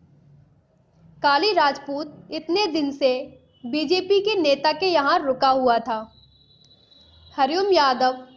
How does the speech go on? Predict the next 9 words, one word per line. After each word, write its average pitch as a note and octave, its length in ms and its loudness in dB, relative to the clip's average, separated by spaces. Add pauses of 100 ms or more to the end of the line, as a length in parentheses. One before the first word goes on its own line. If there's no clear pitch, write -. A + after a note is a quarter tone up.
(240)
मुलायम D4+ 340 0
सिंह F#4+ 280 0
यादव C4+ 320 2
के F#4+ 180 -4
रिश्ते C#4 460 -4
में C4+ 320 -6 (360)
समधी C#4 460 -2
भी C4 220 -4
हैं। G#3+ 220 -6